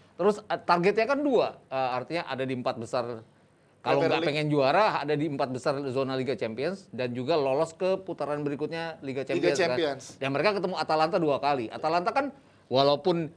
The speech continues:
Speaker 1: nggak sehebat Atalanta dalam dua musim terakhir, tapi tetap kan bisa
Speaker 2: Merepotkan.
Speaker 1: ngerepotin mereka. Dan kalau ngelihat keseluruhannya adalah setelah tanggal enam November itu akan ada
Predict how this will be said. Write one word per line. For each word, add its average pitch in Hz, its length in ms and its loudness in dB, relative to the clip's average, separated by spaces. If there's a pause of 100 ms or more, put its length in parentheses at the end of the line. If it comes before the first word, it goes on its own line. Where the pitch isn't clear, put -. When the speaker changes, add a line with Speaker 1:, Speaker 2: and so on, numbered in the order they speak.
(220)
Speaker 1:
nggak - 260 0
sehebat 147 480 2
Atalanta 151 440 -2
dalam 143 220 0
dua 143 160 0
musim 139 240 -4
terakhir, 170 380 -2
tapi 110 220 -6
tetap 160 280 -4
kan 123 120 -6
bisa 151 200 0
Speaker 2:
Merepotkan. 156 180 0
Speaker 1:
ngerepotin 135 320 -2
mereka. 131 380 -4 (420)
Dan 165 280 2
kalau 170 280 4
ngelihat 175 340 4
keseluruhannya 175 800 2
adalah 190 300 4 (380)
setelah 180 400 0
tanggal 196 260 4
enam 170 220 -2
November 151 360 0
itu 180 320 0
akan 143 380 -4
ada 175 540 0